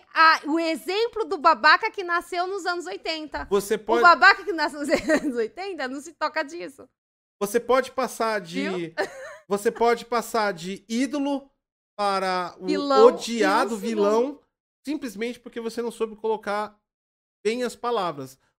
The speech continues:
Speaker 2: Colocar bem as palavras é uma coisa interessante.
Speaker 1: Viu? Ó,
Speaker 2: E principalmente na internet de hoje.
Speaker 1: o tio Evandro acabou de falar uma coisa, ó. Fala o menos poderoso.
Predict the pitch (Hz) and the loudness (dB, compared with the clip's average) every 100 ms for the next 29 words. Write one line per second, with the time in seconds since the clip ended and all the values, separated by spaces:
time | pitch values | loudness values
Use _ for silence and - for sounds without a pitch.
0 | - 214 214 226 254 277 185 214 202 - | -2 0 2 2 2 2 -2 -6 -6 -6
1 | 165 185 214 208 220 202 - 196 202 202 | -4 -4 -6 -8 -6 -6 -6 -6 -6 -6
2 | 214 208 208 240 311 311 240 - 190 269 | -6 -2 0 2 6 6 6 0 -2 -2
3 | 277 254 262 254 254 247 220 226 226 214 | 0 0 0 -2 -2 -2 0 -2 -6 -4
4 | 247 196 139 139 311 - - 392 453 392 | 0 0 -2 -4 -4 -4 -2 0 0 0
5 | 285 339 381 381 359 311 320 - 330 330 | 0 0 0 0 0 0 -2 -2 0 0
6 | 370 359 285 220 160 - 277 294 330 - | 0 0 -2 -2 -6 0 4 6 4 2
7 | 311 262 226 240 - 285 285 392 330 233 | -4 -4 -4 -8 -8 -6 -6 -6 -8 -10
8 | 240 | -18